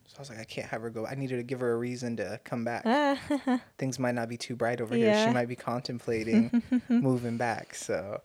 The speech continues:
Speaker 2: Um, but yeah, and that's, that's how it went.
Speaker 1: Yeah, I remember that. That was good. I remember, though, of that beginning process,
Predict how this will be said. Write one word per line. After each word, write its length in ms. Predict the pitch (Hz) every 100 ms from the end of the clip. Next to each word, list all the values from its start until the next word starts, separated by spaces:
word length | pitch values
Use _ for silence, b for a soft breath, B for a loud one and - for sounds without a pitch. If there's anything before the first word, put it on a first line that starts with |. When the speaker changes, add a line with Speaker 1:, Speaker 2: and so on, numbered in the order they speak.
| _
Speaker 2:
Um, 460 | 190 190 180 175 180 _ _ _ _ -
but 200 | 190 180
yeah, 280 | 185 175 - _ _ _
and 120 | 196 190
that's, 540 | 185 - - - - _ _ _ _ _ - - - _ _ _ _ _
that's 200 | 202 196
how 140 | 202 220
it 100 | 226
went. 280 | 277 - - -
Speaker 1:
Yeah, 260 | 139 190 - - -
I 40 |
remember 240 | 147 120 110
that. 200 | 120 - - b b b - -
That 80 | 147
was 120 | 143
good. 320 | 139 135 92 -
I 140 | - 135
remember, 440 | 151 143 139 135
though, 280 | 131 123 120
of 180 | - -
that 180 | 120 107
beginning 400 | 117 113 117 117
process, 680 | - 117 120 - 139 160